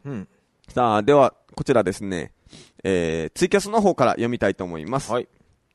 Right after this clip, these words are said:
Speaker 2: えー、沖縄大好きさんでございます。
Speaker 1: うん。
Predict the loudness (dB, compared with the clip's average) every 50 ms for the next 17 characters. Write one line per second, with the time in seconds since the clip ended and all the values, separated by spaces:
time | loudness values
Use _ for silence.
0 | _ _ -8 -4 -2 0 0 0 0 -2 -6 -4 -2 -2 0 2 2 2 4 4
1 | 2 2 2 -2 -8 -4 -2 -2 -2 0 -2 -4 -4 -4 -4 -2 -2 -4 -4 -4
2 | -8 -10 -12 -10 -10 -10 -10